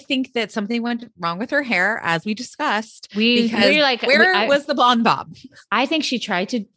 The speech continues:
Speaker 2: bleach her hair out and wanted it to be a look. It was so fried. I mean, they said she sat in a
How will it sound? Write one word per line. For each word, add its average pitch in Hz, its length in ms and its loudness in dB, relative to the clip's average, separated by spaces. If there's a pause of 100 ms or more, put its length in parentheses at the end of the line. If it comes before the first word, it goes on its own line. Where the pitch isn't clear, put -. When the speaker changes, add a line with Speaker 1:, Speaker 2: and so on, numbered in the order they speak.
Speaker 2:
bleach 196 240 -4
her 277 100 2
hair 233 300 2
out 220 220 2
and 180 80 -6
wanted 175 240 -4
it 214 80 -12
to 214 80 -10
be 226 60 0
a 214 60 2
look. 208 220 0
It 175 160 0
was 185 140 -4
so 170 320 2
fried. 202 380 0
I 208 60 -2
mean, 202 200 0
they 202 120 0
said 247 220 -2
she 247 100 -4
sat 214 200 -2
in 202 60 -2
a 196 120 -4